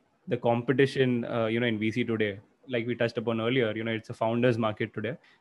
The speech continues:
And, you know, if leading V C firms in the country have anti-portfolio names which are going and becoming unicorns, it's a good thing for the ecosystem overall and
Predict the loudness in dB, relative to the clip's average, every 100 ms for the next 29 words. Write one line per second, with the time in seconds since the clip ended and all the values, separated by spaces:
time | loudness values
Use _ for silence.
0 | -6 -2 -2 -4 -4 0 2 2 4 4
1 | 6 6 4 2 0 2 2 2 2 2
2 | 2 2 0 0 2 4 4 2 -6 -2
3 | 0 2 2 0 2 2 4 4 4 2
4 | 0 -2 -2 -2 0 -2 -4 -8 _ _
5 | _ -8 0 2 2 4 4 4 2 0
6 | -6 -4 0 4 4 4 4 2 2 0
7 | 2 2 2 0 0 0 0 4 4 4
8 | 2 0